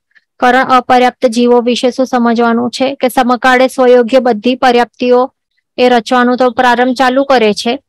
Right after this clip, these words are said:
પણ જ્યાર સુધી એ સમાપ્ત નહીં થાય ત્યાં સુધી એને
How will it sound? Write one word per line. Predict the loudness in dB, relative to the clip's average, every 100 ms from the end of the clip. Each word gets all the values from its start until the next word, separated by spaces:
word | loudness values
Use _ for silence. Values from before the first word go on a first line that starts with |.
| _
પણ | -2 -2
જ્યાર | 2 2 2
સુધી | 0 -2 -2
એ | -2
સમાપ્ત | 0 0 0 -2 -2
નહીં | 0 2 2 2
થાય | 0 0 -2
ત્યાં | -2 -2
સુધી | -4 -4 -4
એને | -2 -2